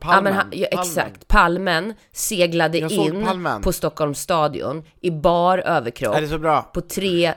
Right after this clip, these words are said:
Speaker 1: trettiotre tretton.
Speaker 2: Mm, det är sant. Jätteduktigt.
Speaker 1: Ja.
Speaker 2: Det är bra gjort.
Speaker 1: Ja. Chris Werner och Omar Rudberg, eh, duktiga skådisar, du vet, Young Royals,
Speaker 2: Mm.
Speaker 1: stod där och, eh,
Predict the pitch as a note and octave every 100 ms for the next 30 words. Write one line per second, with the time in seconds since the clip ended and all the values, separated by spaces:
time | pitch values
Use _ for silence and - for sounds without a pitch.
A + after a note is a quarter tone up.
0 | - D#3 D3+ E3 E3 B2 G#2 - C#3 D#3+
1 | D3 A#2+ D2+ C3+ _ D3+ D#3+ - - D3+
2 | F3+ C#3+ - - G3+ D3 A#2+ D#3 F#3+ D#3
3 | E3 _ G#3+ A3 - F#3+ E3+ E3 D#3+ -
4 | D#3+ - F3 D#3+ D3+ D#3+ D#3+ C#3+ C3+ D3
5 | F3 _ _ _ _ _ _ E3 D#3 C#3+
6 | G#2 - _ E3+ E3+ - D3+ - D3+ C3+
7 | D3 D3 C3+ E3 - - _ D#3 C#3+ C#3
8 | C3+ C3+ E3+ - - D#3 F#3 A3+ D#3+ D#3
9 | C#3 C#3+ D#3 - C3+ _ D3 C#3+ C3+ G2